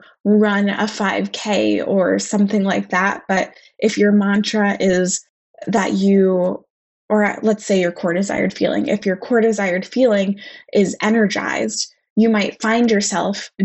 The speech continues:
doing more movement that energizes you and end up being able to run a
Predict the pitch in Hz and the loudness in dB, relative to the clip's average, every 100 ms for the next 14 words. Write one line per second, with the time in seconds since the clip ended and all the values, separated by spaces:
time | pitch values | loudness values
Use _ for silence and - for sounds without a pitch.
0 | 196 220 208 196 185 - 214 208 208 202 | 0 2 2 2 -2 2 4 4 4 4
1 | 196 208 190 - 208 - 190 185 185 190 | 4 4 2 0 -2 -2 0 0 0 0
2 | 185 185 185 185 - 190 175 - _ _ | 0 -2 2 2 2 2 0 -4 _ _
3 | _ - 208 208 202 190 - - _ _ | _ -2 2 4 2 -2 -8 -14 _ _
4 | 220 202 185 175 175 190 170 175 175 | 0 2 2 2 0 0 -4 -4 -6